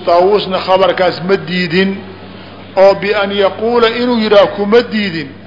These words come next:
"Haadaa midkaan oo khabarka ee khabaruka waxdak." Ibnu Cabbaasow, waa khabar keliga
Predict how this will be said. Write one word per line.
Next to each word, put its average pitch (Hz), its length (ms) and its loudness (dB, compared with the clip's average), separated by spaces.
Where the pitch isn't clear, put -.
"Haadaa 180 540 0
midkaan 180 640 -4
oo 160 140 0
khabarka 170 560 -2
ee 143 180 -4
khabaruka 147 600 0
waxdak." 135 440 0
Ibnu 147 260 -4
Cabbaasow, 156 800 2
waa 143 140 4
khabar 160 400 0
keliga 175 400 0